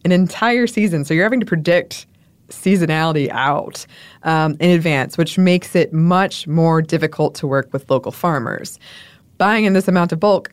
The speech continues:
does mean the price is relatively cheap. It can and does happen, buying at local farmers markets. It's just not nearly as often, which means suppliers bid for year-long contracts,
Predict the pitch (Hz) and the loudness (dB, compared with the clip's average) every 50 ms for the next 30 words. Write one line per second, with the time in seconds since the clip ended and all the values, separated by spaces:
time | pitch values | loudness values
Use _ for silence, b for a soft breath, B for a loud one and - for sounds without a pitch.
0 | - 160 190 202 254 277 269 208 185 170 165 165 160 160 - - 156 156 151 156 | -6 -2 0 2 2 2 2 2 2 2 4 2 2 0 0 0 0 0 0 0
1 | 160 - - - - 147 147 147 143 143 143 143 - 143 147 143 139 135 - 131 | -2 -6 -14 -8 -4 -2 0 0 0 -2 -4 -4 -4 -2 0 0 0 -2 -4 -8
2 | 113 - 117 117 117 - - - - 165 131 - - _ - - B B B B | -8 -6 -6 -6 -6 -8 -8 -6 -4 -4 -4 -6 -8 _ -20 -20 B B B B
3 | B B B B B B B _ _ - 247 - - 269 302 453 453 349 294 277 | B B B B B B B _ _ -10 -6 -2 -2 0 0 0 2 2 2 2
4 | 294 - 208 196 185 - 175 165 165 185 208 202 185 175 165 170 170 165 160 - | 2 0 0 0 0 0 0 0 2 2 2 2 2 2 2 2 0 0 0 0
5 | 147 151 147 151 143 - 147 143 139 139 139 139 139 135 - 147 147 139 139 - | 0 0 0 -2 -2 -2 -2 -2 0 0 0 0 -2 -2 -2 -4 -4 -4 -2 -2
6 | 147 143 143 - - 160 156 - - 170 165 - 165 165 151 143 - - 151 156 | -2 -2 -2 -2 -2 -2 -2 -2 -2 -2 -2 0 0 0 0 0 -2 -2 -2 0
7 | 151 151 147 147 143 139 127 135 127 117 - - - - 127 139 135 - 160 151 | 0 0 0 0 0 -2 -2 -2 -2 -2 -4 -6 -8 -8 -6 -8 -6 -4 -4 -4
8 | 147 143 - 156 - - 170 156 156 156 151 147 143 - - 165 165 170 165 165 | -4 -4 -6 -8 -6 -2 -2 0 0 0 0 -2 -4 -4 -2 0 2 2 0 -2
9 | - - 165 151 143 143 143 139 - - 143 147 143 - 160 180 190 196 196 202 | -4 -2 0 2 2 2 2 0 -2 -4 -8 -8 -4 0 2 2 2 2 2 2
10 | 190 170 160 165 160 160 160 - - 170 160 165 160 - 156 127 - - - - | 2 2 2 2 0 -2 -4 -4 -4 -2 -2 -2 -2 -2 -2 -4 -4 -6 -10 -16